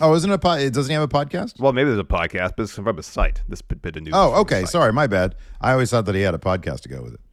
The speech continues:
Speaker 1: Uh, added this. Everyone we spoke with agreed that a return would not be out of the question if good business could be done.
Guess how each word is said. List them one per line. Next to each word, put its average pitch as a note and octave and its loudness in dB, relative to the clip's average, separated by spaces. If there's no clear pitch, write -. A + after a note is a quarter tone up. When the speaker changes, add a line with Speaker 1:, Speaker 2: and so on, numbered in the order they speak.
Speaker 1:
Uh, F#2 2
added G2+ -2
this. - -6
Everyone F#3 4
we D3 2
spoke E3+ 2
with F#2 0
agreed A2 2
that G2 2
a G2 0
return G#2+ 0
would F#2+ -2
not B2 -2
be C3+ 2
out C#3 4
of A2+ -2
the F#2+ -2
question F#2 -2
if D#2 -10
good D#3 2
business C#3+ 2
could C#3+ 0
be B2 0
done. F#2 -4